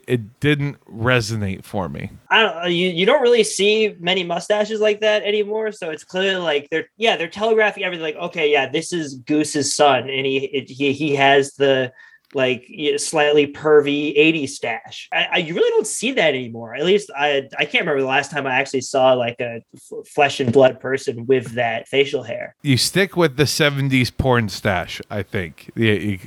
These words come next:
Speaker 1: you go
Speaker 2: Yeah.
Speaker 1: full
Speaker 2: Oh,
Speaker 1: bore
Speaker 2: yeah.
Speaker 1: into that instead. Um,
Speaker 2: Yeah.
Speaker 1: but w-, we're not gonna start talking about mustaches. Instead, let's talk about this, uh, next trailer that we have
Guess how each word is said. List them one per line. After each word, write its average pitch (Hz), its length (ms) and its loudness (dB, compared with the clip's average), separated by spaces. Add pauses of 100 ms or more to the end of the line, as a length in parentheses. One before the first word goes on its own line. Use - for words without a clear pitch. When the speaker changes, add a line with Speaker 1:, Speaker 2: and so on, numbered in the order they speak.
Speaker 1:
you 104 320 0
go 127 340 2
Speaker 2:
Yeah. 170 480 2
Speaker 1:
full 151 280 2
Speaker 2:
Oh, 123 160 6
Speaker 1:
bore 110 120 6
Speaker 2:
yeah. 135 200 2
Speaker 1:
into 104 180 -4
that 90 240 -6
instead. 95 540 0 (180)
Um, 113 180 4
Speaker 2:
Yeah. 98 320 0 (120)
Speaker 1:
but 98 240 2 (420)
w-, 180 240 0
we're 190 160 0
not 208 220 0
gonna 170 240 2
start 147 260 0
talking 135 260 0
about 123 200 2
mustaches. 120 840 0
Instead, 156 640 2 (320)
let's 151 160 2
talk 170 160 2
about 156 200 2
this, 143 260 0
uh, 139 180 4
next 147 320 0
trailer 139 400 2
that 123 160 -2
we 127 160 -2
have 123 360 2